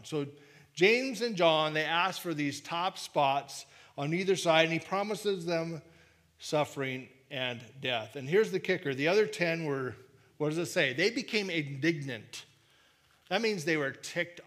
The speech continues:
off. <laughs> That means they were really upset. "How come we didn't get in there and ask for that? Man,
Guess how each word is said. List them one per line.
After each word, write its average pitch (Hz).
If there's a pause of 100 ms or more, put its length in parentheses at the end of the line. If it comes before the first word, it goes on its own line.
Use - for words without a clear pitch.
off. 120 (100)
<laughs> - (380)
That 233
means 208 (320)
they 262
were 240
really 277
upset. 220
"How 349
come 392 (160)
we 427
didn't 247
get 175
in 143
there 131
and 131
ask 135
for 139
that? 131
Man, 214